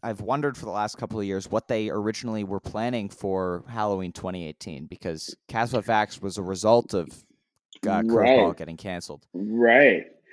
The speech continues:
Speaker 2: Yeah. I don't think we'll ever know. You
Speaker 1: No,
Speaker 2: know?
Speaker 1: I don't think we ever
Speaker 2: Like,
Speaker 1: will.
Speaker 2: yeah.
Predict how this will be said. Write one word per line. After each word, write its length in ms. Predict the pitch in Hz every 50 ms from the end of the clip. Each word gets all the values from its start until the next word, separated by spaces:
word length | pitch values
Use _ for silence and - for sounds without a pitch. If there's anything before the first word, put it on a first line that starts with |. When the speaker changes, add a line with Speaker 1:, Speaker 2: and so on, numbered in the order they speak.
| - - - - - _ _ _ _ _ _ -
Speaker 2:
Yeah. 680 | 107 104 110 175 233 262 240 190 139 107 92 - - - - - - - - _ _ _ _ _ _ _ _ _ _ _ - -
I 80 | - 220
don't 160 | 254 240 214
think 140 | 180 156 127
we'll 140 | 123 117 110
ever 200 | 110 95 104 101
know. 240 | 98 82 76 - - _ _ _ _ _ _ _ _ _ _ _ _ _ _ _ _ _ _ -
You 180 | 131 131 123
Speaker 1:
No, 20 | 117
Speaker 2:
know? 340 | 110 107 110 120 123 123 110
Speaker 1:
I 60 | 98
don't 120 | 104 107 -
think 140 | - 101 107
we 80 | 104
ever 140 | 98 95 90
Speaker 2:
Like, 80 | 80 78
Speaker 1:
will. 200 | 80 78 78 - _ _ _ _ _ _
Speaker 2:
yeah. 420 | - 127 139 131 117 98 85 80